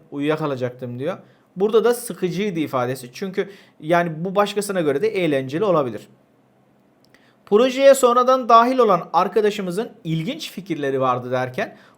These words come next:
burada da tabii ki kişinin kendi düşüncesi ilginç olması. Belki başkası diyecek ki işte ilginç değil diyecek, değil mi? Bu sebeple burada da ilginç sözcüğü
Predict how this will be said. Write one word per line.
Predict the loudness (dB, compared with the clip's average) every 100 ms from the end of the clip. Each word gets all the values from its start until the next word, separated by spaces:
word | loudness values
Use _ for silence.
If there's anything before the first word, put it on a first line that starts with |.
| -16
burada | -8 -6 0 2
da | 4 6 6 4 0
tabii | -2 -2 -8
ki | -6 -6 -6 -10
kişinin | -12 -10 -8
kendi | -6 -6 -8 -10
düşüncesi | -8 -6 -6 -8 -8
ilginç | -8 -6 -6 -4 -4
olması. | -4 -6 -6 -4 -4 -8 -20 _
Belki | -2 0 0
başkası | 0 0 -4 -6 -6
diyecek | -6 -6 -6
ki | -6
işte | -6 -6
ilginç | -6 -4 -6 -6 -6
değil | -6 -4
diyecek, | -4 -4 -4 -4
değil | -4 -4
mi? | -10 -12 -20 _
Bu | -10
sebeple | -4 0 0 -2 -4
burada | -2 0
da | 0
ilginç | -2 -6 -8 -6 -8
sözcüğü | -6 -2 -2 -4 -4 -4